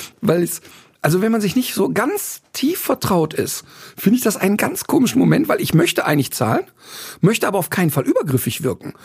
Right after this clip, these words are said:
Weißt du? Also ich möchte auf keinen Fall, dass mein Gegenüber, ist egal ob Mann oder Frau ist, denkt,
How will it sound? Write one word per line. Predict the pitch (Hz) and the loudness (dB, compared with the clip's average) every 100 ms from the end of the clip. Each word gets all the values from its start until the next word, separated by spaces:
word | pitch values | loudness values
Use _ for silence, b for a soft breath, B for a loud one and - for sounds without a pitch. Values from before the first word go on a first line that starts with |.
| B B B | B B B
Weißt | 147 143 - | 0 2 0
du? | |
Also | 220 214 | 0 0
ich | 185 | 0
möchte | 226 240 | 0 -2
auf | - | -4
keinen | - 294 330 202 | -2 2 2 2
Fall, | 180 165 | 0 0
dass | 160 | 0
mein | 180 170 | 0 0
Gegenüber, | 165 160 208 208 | 0 0 0 0
ist | - - | -2 -4
egal | 165 370 | -2 -2
ob | 339 | 0
Mann | 277 | 0
oder | 226 180 | 0 0
Frau | 131 101 | 0 0
ist, | - - - B B B B - | 0 -2 -6 B B B B 2
denkt, | 151 226 - | 4 4 0